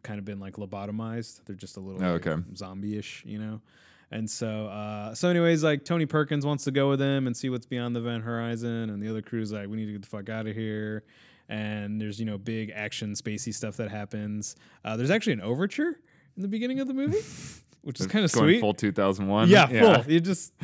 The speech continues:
Speaker 2: <laughs>
Speaker 1: full overture, and I just sat there like, "This is nice. This is ple-,
Speaker 2: <laughs>
Speaker 1: pleasant to see," you know? Um, and it's still on, like, the Dis-, that's, it's on the Disney Plus, like, cut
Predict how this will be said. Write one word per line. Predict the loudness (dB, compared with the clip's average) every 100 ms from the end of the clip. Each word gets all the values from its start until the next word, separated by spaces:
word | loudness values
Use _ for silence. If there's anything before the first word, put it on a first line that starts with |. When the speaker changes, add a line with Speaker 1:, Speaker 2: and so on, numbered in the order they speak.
| -8 -8
Speaker 2:
<laughs> | -8 -4 2
Speaker 1:
full | 6 8
overture, | 8 6 2 4 2 2
and | 0
I | 2
just | 2 0
sat | -2 0
there | 0 0
like, | -2 -4
"This | -12 -12
is | -10
nice. | -8 -8 -10
This | -12 -6
is | -6
ple-, | -4
Speaker 2:
<laughs> | -8 -10
Speaker 1:
pleasant | -8 -6 -8 -8
to | -10
see," | -8 -2 -2
you | 0
know? | -4 -6 _ -20 -16 -14 -14 -8
Um, | -4 -2 -4 -4 -8 -4
and | -2
it's | -2
still | 0 0
on, | 0 -2 -4 -4
like, | -6
the | -8
Dis-, | -8 -8
that's, | -8 -10 -10 -12
it's | -4
on | -2 -2
the |
Disney | -6 -8 -8
Plus, | -8 -12 -12
like, | -14 -14
cut | -12 -12